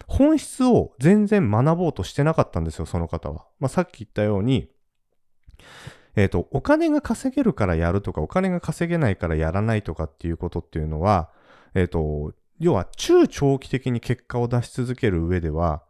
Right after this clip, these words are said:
僕らみたいな個人っていうのはですね、えー、非常に、えー、まあ、リスキーなんですね。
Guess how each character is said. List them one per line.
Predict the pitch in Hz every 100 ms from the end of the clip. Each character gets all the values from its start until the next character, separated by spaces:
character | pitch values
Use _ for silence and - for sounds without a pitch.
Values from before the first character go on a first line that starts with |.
| _ _ _
僕 | 123 127 269
ら | 113
み | 104
た | 90
い |
な | 78
個 | - -
人 | 190 123 92
っ |
て | -
い | 85
う |
の | 80
は |
で | 73
す | 76 -
ね、 | 73 - -
え | -
ー、 |
非 | - 151
常 | 202 254 247
に、 | 233 156 - -
え | 101 92 85 - -
ー、 |
ま | 135
あ、 |
リ | 131 220
ス | -
キ | - 90
ー |
な | 78
ん | 69
で |
す | 78 -
ね。 | 117